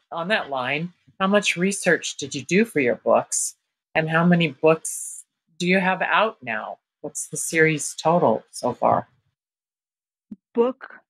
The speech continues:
Speaker 2: six, Forgive Us, comes out June sixteenth.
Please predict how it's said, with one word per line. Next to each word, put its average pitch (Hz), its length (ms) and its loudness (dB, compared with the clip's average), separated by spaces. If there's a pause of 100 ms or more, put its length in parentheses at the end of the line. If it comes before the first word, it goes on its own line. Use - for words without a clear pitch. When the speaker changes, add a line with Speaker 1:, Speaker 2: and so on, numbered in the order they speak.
Speaker 2:
six, - 800 -8 (680)
Forgive 196 300 -4
Us, 185 200 -6
comes 208 220 -14
out 190 240 -2 (160)
June 190 280 -12
sixteenth. 170 580 -10